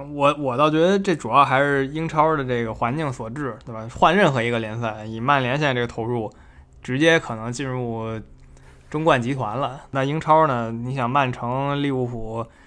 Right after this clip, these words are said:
你很难撼动。那切尔西、阿森纳完全没有说想下降的意思，都在往上冲，呃，都在往上冲。热刺也一样。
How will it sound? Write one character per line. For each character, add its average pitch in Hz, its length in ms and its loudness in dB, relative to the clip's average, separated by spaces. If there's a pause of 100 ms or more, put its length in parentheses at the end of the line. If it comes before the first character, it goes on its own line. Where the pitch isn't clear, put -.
(160)
你 139 100 -6
很 120 200 -2
难 120 120 -2
撼 131 240 0
动。 117 240 -4 (160)
那 139 80 -12
切 127 160 -4
尔 127 140 2
西、 131 140 -4
阿 135 120 2
森 143 160 -6
纳 117 320 -2 (580)
完 131 200 -2
全 143 160 2
没 127 140 2
有 107 260 0
说 117 420 -2
想 107 280 -8
下 131 180 2
降 135 180 2
的 120 80 -2
意 131 160 -4
思， 113 140 -12
都 131 180 0
在 127 120 4
往 104 120 -6
上 113 140 -6
冲， - 160 -14
呃， 120 220 -4
都 135 200 0
在 135 100 6
往 107 120 -4
上 113 100 -6
冲。 131 360 -2
热 143 180 0
刺 131 220 -2
也 107 100 -6
一 113 80 -6
样。 120 260 -2